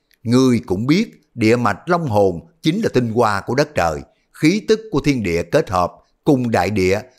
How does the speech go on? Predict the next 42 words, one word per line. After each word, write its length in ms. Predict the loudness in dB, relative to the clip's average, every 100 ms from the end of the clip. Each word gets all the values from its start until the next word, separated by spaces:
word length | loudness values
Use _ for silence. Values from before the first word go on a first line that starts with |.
| -4
mới 120 | -2
có 100 | 0 0
thể 120 | 0
làm 280 | 0 -2 -2
cho 120 | -2
quy 200 | 2 2
lực 280 | 0 -4 -4
tăng 200 | -6 0
lên 300 | 2 2 -2 _ _
không 260 | -4 -4 -2
chỉ 260 | -4 -2 -2
gấp 220 | -4 -2
mười 200 | -2 0
lần, 200 | -2 -4 -10 _ _ _ _
cũng 260 | -2 -2 -2
không 140 | -2
có 60 | 0
dễ 180 | 2 0
dàng 400 | 2 0 0 -2
như 140 | -2
ngươi 460 | 2 4 4 2 -6 _
đánh 260 | -4 -4 -2
bại 220 | -2 0
Long 220 | -2 -2
Hồn 260 | 0 -2 -2
vừa 120 | 0 2
rồi." 280 | 2 -2 -6 _ _ _ _ _ _ _
"Thì 160 | -2 0
tính 220 | 0 -2
sao, 320 | -2 -2 -2 -6 _ _
vẫn 220 | -4 -2
là 80 | -2
cá 200 | -4 -4 -4
chạch 160 | -4 -6
thôi." 400 | -2 0 0 -2 -6 _ _ _ _ _ _
Cười 280 | 2 4 4
khẽ 180 | 2 -4
một 140 | -4 -2
tiếng, 320 | -2 -2 -4 -12 _
Cổ 260 | -2 0 0
Tam 160 | -2 -4
Thông 300 | -2 -4 -4